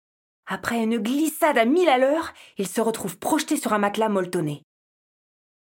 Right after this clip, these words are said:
Alors qu'ils reprennent leurs esprits, une incroyable lumière les éblouit.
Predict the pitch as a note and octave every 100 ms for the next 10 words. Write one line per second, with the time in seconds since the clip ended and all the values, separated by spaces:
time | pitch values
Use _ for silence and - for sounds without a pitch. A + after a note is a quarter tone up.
0 | _ _ _ F#3+ G3 F#3 - D#3+ G3+ G#3
1 | A3 E3+ D3+ D#3 D3+ - B3+ - _ _
2 | _ _ _ F#3 G3 D4+ E4+ - D4+ D4
3 | B3+ F3+ E3 D#3+ F#3+ F#3+ A3 C4 F#3+ D#3
4 | D#3+ G#3 F3 E3+ D3+ -